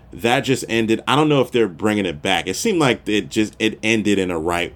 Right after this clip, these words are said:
in a good way. I don't, I don't feel like that's gonna be, uh, they're gonna do a season two. But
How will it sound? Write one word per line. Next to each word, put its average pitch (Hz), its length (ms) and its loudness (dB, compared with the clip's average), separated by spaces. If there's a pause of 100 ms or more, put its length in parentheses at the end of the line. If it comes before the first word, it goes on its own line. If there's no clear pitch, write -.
in 92 120 -4
a 82 100 -6
good 90 300 2
way. 78 500 -6 (800)
I 110 140 0
don't, 117 320 2
I 104 100 0
don't 101 160 0
feel 101 180 0
like 82 220 -4
that's 80 380 -6 (340)
gonna 87 300 0
be, 80 360 0
uh, 76 280 -8 (600)
they're 98 140 2
gonna 87 160 2
do 82 160 2
a 78 40 0
season 78 380 -2
two. 76 280 -8 (720)
But 110 320 0